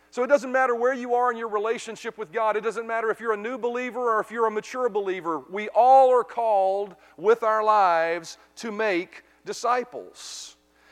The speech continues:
And so every person here has been called to do it, and it's, and we should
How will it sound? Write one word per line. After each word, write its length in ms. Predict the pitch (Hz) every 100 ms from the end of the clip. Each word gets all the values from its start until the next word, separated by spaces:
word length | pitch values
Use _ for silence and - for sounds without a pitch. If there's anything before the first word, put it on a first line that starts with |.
| -
And 140 | - 196
so 200 | 240 208
every 260 | 240 269
person 440 | 233 269 262 262 220
here 180 | 247
has 140 | 247 175
been 160 | 233
called 360 | 220 240 233 233
to 100 | 240
do 260 | 180 277 254
it, 80 | 175
and 140 | 185
it's, 180 | 196 -
and 160 | 226 208
we 100 | 262
should 240 | - 247